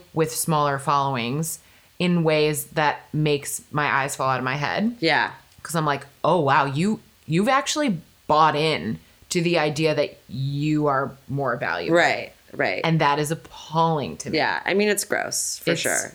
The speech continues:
Speaker 1: very
Speaker 2: It's very
Speaker 1: gross.
Speaker 2: gross and, like, really just, you know, it's an ex-, it's like a modern expression of, like, how alienated we are from each other overall, right?
Speaker 1: Yes.
Speaker 2: Where we don't,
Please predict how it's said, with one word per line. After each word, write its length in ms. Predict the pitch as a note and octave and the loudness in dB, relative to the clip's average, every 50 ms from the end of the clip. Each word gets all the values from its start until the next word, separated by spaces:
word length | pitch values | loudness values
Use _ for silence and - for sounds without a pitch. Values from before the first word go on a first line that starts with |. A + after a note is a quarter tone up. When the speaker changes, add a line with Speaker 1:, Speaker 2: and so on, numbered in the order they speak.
| - - | -10 -4
Speaker 1:
very 160 | - D3 C#3+ | -2 -2 0
Speaker 2:
It's 160 | C3+ C3 B2+ | 0 -2 0
very 320 | C3+ E3 E3+ E3 E3 E3+ E3 | 2 2 2 4 2 2 2
Speaker 1:
gross. 400 | C#3+ D3+ C#3+ C#3 C#3 C#3 - - | 2 2 4 4 4 2 2 0
Speaker 2:
gross 20 | |
and, 160 | - - C#3+ D3+ | -2 0 0 0
like, 160 | C#3 C3+ C3 C3+ | 0 0 -2 -2
really 380 | C3 C#3+ D3+ D3 D3+ D3 D3+ C#3+ | -2 0 0 2 2 0 0 0
just, 480 | - C#3+ C3+ C3 - - - - - - - - - - - - - _ _ _ _ _ _ _ _ | 0 0 2 2 0 0 -2 -4 -10 -20 -20 -20 -20 -20 -20 -20 -20 _ _ _ _ _ _ _ _
you 80 | - C4+ | 0 2
know, 100 | C#4 C4+ | 4 4
it's 100 | C4+ C4+ | 4 2
an 60 | C4 C#4+ | 2 0
ex-, 180 | B3+ - - | 0 0 -2
it's 120 | - A#3+ D4 | -2 0 0
like 220 | D#4 D4+ D4+ - - - - | 0 -2 -4 -10 -10 -4 0
a 60 | A3+ B3 | 2 4
modern 400 | A#3 G#3 F#3 F3+ F3+ F3+ F#3+ F3+ | 6 6 6 6 6 4 4 2
expression 460 | E3+ - - - D3 C#3+ C#3 C#3 C#3 | 2 0 0 0 0 0 0 0 0
of, 80 | C3+ C3+ | 0 0
like, 140 | C3+ C3 C#3 | 0 -2 -2
how 280 | C3+ C#3+ C#3 C3+ C3 | 0 0 0 0 0
alienated 540 | A#2+ A#2+ C3 B2+ G#2+ F#2+ F2 C#2+ C#2+ D2 C#2+ | 0 2 0 0 0 0 -4 -4 -4 -4 -4
we 120 | - D2 B1+ | -4 -2 -2
are 160 | A#1 B1 - | -2 -4 -6
from 340 | - - A#2+ A2 F#2 D#2 - - | -6 -6 -4 -4 -4 -4 -4 -4
each 180 | C3 B2+ - A2+ | -4 -4 -4 -4
other 280 | - - D2 B1 - - | -4 -4 -4 -4 -2 -2
overall, 560 | - C3+ C3 A#2+ A#2+ F#2+ E2 A1+ G1+ - - - - | 0 0 0 0 0 0 -2 -2 -2 -4 -6 -4 -2
right? 300 | D3 C#3+ C3+ C3+ C3+ C3 | 0 2 2 2 2 0
Speaker 1:
Yes. 100 | - - | 0 2
Speaker 2:
Where 140 | C3+ C#3+ C#3 | 2 2 2
we 140 | D3 C#3+ C#3+ | 2 0 -2
don't, 540 | C3+ - C#3+ C#3+ D3 D3 C#3+ C#3+ C#3+ - | -2 0 0 2 2 2 2 2 0 0